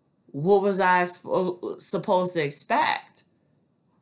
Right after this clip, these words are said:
It was really crazy. And so I'm just like, I, I can't keep getting into these situations. And so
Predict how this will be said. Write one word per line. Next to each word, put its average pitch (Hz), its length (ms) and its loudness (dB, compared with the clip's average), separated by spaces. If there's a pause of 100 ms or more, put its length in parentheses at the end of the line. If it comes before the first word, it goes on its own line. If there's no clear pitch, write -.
(160)
It 190 120 4
was 196 280 4
really 180 300 2
crazy. 185 760 -2
And 185 180 -2
so 196 680 2 (800)
I'm 196 180 2
just 208 320 0
like, 180 580 2 (440)
I, 196 220 4
I 208 120 2
can't 214 340 -2
keep 208 440 -4 (640)
getting 202 360 6
into 196 260 0
these 185 220 -2
situations. 175 1000 -2 (480)
And 202 160 6
so 196 640 2